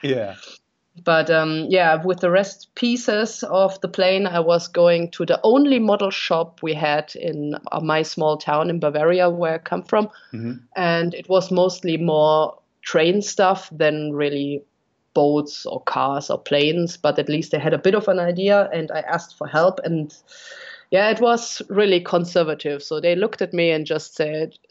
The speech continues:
Speaker 2: "Uh, why do you even have that?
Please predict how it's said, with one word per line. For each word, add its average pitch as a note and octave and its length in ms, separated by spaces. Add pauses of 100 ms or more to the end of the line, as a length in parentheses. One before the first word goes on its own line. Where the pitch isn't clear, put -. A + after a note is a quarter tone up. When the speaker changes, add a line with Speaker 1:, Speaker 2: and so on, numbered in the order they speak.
Speaker 2:
"Uh, - 60 (380)
why A3+ 520
do A3+ 140
you G#3+ 240
even G3+ 220
have G3 360
that? C#3+ 400